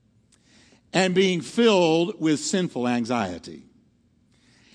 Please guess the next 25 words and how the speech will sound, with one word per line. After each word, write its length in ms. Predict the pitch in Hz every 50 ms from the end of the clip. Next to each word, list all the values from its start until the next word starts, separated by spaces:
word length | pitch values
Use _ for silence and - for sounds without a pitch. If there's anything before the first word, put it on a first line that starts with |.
| - -
If 180 | - 185 175 -
you 200 | 226 269 294 294
are 180 | 269 254 240 214
legitimately 680 | 202 175 139 131 202 262 262 262 247 269 226 226 220
concerned 500 | - 196 175 - - 208 202 202 196 170
about 220 | 143 131 123 117
something, 600 | - - 143 127 117 - 135 131 139 165 180 170 - - - - _ _ _ _ _ _ _ _ _ _ _ _ _ _ _ _ _ _ _ _ _ _ _ _ _ -
God 240 | - 208 240 262 254
says, 160 | - 226 202
"I 140 | 208 214 214
made 280 | 214 254 277 285 196 143
you 80 | 139
that 220 | 120 117 107 104 -
way." 440 | 107 104 92 82 76 69 67 60 - - _ _ _ _ _ _ _ _ _ _ _ _ _ _ -
You 100 | 190 208
got 360 | 233 240 220 202 - - -
children 440 | - - 254 247 233 190 180 151 143
that 100 | 160 165
have 120 | 165 143
gone 200 | 156 180 180 185
off 200 | 185 185 165 -
into 180 | 196 180 170 151
drugs, 580 | 127 123 156 175 170 147 113 98 82 85 95
or 200 | - - 196 180
your 260 | 180 180 180 175 170